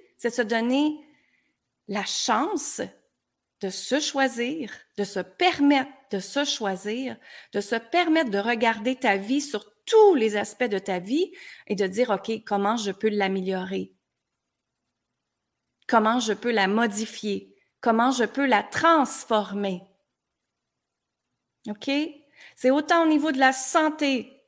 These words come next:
comment tu peux améliorer ta santé ? Au niveau de la situation financière,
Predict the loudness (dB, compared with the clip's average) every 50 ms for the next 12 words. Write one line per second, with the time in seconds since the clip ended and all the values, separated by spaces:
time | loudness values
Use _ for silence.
0 | _ _ -4 -2 0 0 0 -2 -2 0 2 2 4 4 4 4 4 2 2 0
1 | -2 -2 -2 -2 -4 -4 -6 -8 -10 -10 -10 -10 -10 -10 -14 _ _ _ _ _
2 | _ _ _ _ _ _ _ _ _ -20 -20 _ _ 2 4 4 4 4 2 0
3 | 0 2 4 4 6 6 4 2 0 -2 -2 0 0 0 0 0 -2 0 0 0
4 | 0 0 0 0 -2 -2 -2 0 0 -2 -4 -4 -8